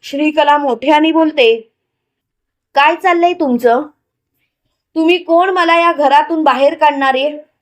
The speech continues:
आणखीन एक गोष्ट लक्षात ठेवायची, गोपाळ, तू गोपाळ नाहीयेस, मला चांगलं माहितीये. तेव्हा गोपाळ बोलतोय,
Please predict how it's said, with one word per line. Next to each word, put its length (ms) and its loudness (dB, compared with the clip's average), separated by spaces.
आणखीन 420 0
एक 160 0
गोष्ट 280 0
लक्षात 500 0
ठेवायची, 760 -2
गोपाळ, 500 2
तू 80 4
गोपाळ 500 0
नाहीयेस, 540 0
मला 240 0
चांगलं 400 -2
माहितीये. 400 0
तेव्हा 240 0
गोपाळ 440 2
बोलतोय, 600 0